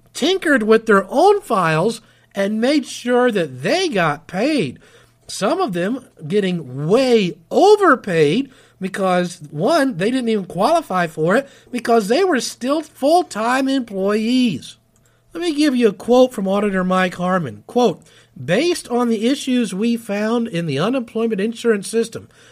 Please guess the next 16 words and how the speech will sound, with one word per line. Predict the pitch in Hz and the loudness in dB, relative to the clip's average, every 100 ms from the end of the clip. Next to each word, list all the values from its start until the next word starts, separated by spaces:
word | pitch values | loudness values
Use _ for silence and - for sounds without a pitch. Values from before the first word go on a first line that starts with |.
| _ | _
my | 127 180 294 320 | -4 -2 -2 -2
office | 214 240 277 277 247 | 0 0 0 -4 -4
is | 165 156 | -4 -4
issuing | 202 233 - 254 240 165 | -2 -2 -2 -4 -2 -4
an | 160 - | -6 -8
adverse | 196 277 247 202 262 254 - | -4 -4 -4 -2 -2 -2 -6
opinion | 196 - 269 175 123 - _ _ _ | -8 -6 -4 -4 -6 -10 _ _ _
on | 180 196 | -4 -2
Kentucky's | 196 165 220 269 320 311 | -4 -4 -6 -4 -2 -4
compliance | 277 233 - 202 214 240 233 | -4 -8 -4 -2 0 0 -2
with | 165 156 | -6 -8
federal | - - 254 262 339 359 - _ _ 185 | -8 -2 -2 0 0 0 -2 _ _ -2
unemployment | 240 381 339 - 220 247 269 277 - | 0 0 -4 -4 0 2 0 -4 -4
insurance | 240 311 - 262 262 254 - | -2 -2 -6 -4 -4 -4 -8
program | - 233 240 202 214 220 214 | -4 -2 -2 -2 -2 -2 -4
requirements. | 220 - 185 233 202 113 - - | -6 -8 -6 -4 -4 -8 -14 -20